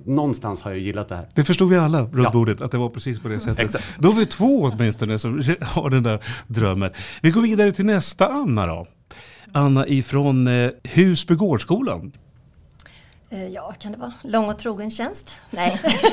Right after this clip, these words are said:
Speaker 3: <laughs> Jag tror jag fick det för förhållningssätt i klassrummet, kontakt med elever och föräldrar.
Speaker 2: Men vad är typiskt för dig då, när du säger förhållningssätt? Vad är det?
Speaker 3: Jag tror
Speaker 2: Fredrik, han, eh, skådespelare.
Speaker 3: <laughs> Ja, det är inte jag, kan jag säga. Mer kanske att man ser,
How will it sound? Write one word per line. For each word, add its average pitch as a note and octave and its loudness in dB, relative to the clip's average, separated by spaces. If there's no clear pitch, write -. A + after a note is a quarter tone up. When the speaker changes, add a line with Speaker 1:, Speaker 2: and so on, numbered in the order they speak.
Speaker 3:
<laughs> - -12
Jag C4+ -4
tror C4 -4
jag C4 -8
fick A#3+ -8
det G#3 -10
för G3 -8
förhållningssätt F#3 -12
i - -18
klassrummet, - -14
kontakt G#3 -14
med G3+ -12
elever F#3 -14
och - -20
föräldrar. F3+ -14
Speaker 2:
Men E3 0
vad G3+ 2
är G3+ 0
typiskt G3 -6
för G3 -8
dig A#3+ -6
då, F#2+ -6
när D3 -4
du C#3 -2
säger B2+ -2
förhållningssätt? B2+ -4
Vad G3 -4
är G3+ -6
det? - -10
Speaker 3:
Jag A3+ -14
tror G#3+ -2
Speaker 2:
Fredrik, F#3+ 0
han, E3+ 0
eh, D3 -10
skådespelare. A2 -4
Speaker 3:
<laughs> B4+ -4
Ja, A#3+ -4
det B3+ -8
är G3 -12
inte A#3 -12
jag, F3 -10
kan G3+ -10
jag - -10
säga. - -10
Mer C4 -4
kanske B3+ -8
att - -14
man A#3 -8
ser, F#3+ -10